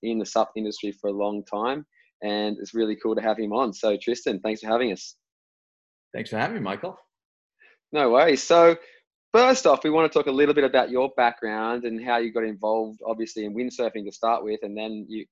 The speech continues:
Speaker 1: moved into, um, sup. Can you tell us where you're from and, and how you got involved in sport as a,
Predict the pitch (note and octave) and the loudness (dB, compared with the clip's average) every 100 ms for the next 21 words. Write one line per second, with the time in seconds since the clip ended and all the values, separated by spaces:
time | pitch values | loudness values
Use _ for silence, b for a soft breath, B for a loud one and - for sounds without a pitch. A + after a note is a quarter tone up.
0 | _ _ A#2 A#2 A2+ A2 G2+ G#2 G2 G#2 | _ _ -10 -8 -6 -8 -6 -6 -6 -8
1 | G2 G2 - C#3+ F#2 A#2+ _ _ b b | -12 -12 -8 -4 -4 -6 _ _ b b
2 | b C#3 C3+ F#3+ F#3+ D#3 B2+ - A#2+ B2 | b -8 -4 -6 -4 -4 -4 -6 -4 -2
3 | C3 B2+ A#2 A2 - A2+ A#2 A2+ A2+ G#2+ | -2 -4 -6 -8 -10 -8 -4 -2 -2 -4
4 | G#2 G#2+ G2 G2+ - G2+ A2 - G#2+ G2+ | -4 -4 -6 -14 -12 -8 -6 -6 -6 -6
5 | G#2 G2+ | -6 -6